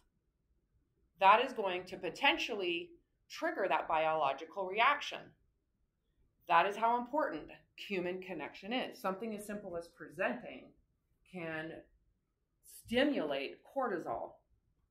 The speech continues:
Um, take your, you're not meant in fight or flight to sit and be calm and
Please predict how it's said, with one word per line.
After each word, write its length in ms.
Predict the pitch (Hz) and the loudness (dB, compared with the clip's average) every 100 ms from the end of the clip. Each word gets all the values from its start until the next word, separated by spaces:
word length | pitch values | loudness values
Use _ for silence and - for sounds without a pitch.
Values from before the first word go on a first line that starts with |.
| _ _ - | _ _ -4
Um, 460 | 175 175 170 170 170 - | -2 0 -2 -6 -10 -8
take 340 | 208 214 220 | 0 0 -2
your, 380 | 214 190 175 - - _ _ _ _ _ - | -4 -2 -2 -6 -18 _ _ _ _ _ 0
you're 180 | 202 | 4
not 420 | 226 220 254 269 208 | 8 12 12 10 6
meant 380 | 208 220 165 - | 8 8 8 4
in 220 | - 170 170 | -4 -6 0
fight 200 | 170 165 | 2 2
or 120 | 156 - | 0 -6
flight 300 | 185 156 135 - _ _ _ - | 0 2 2 -4 _ _ _ -10
to 120 | 180 | -8
sit 400 | - - 240 - | -8 -2 -2 0
and 120 | 185 | -2
be 160 | 170 160 | -6 -6
calm 760 | - 180 170 156 143 131 - - | -4 2 6 6 6 2 -2 -12
and 100 | 165 | -12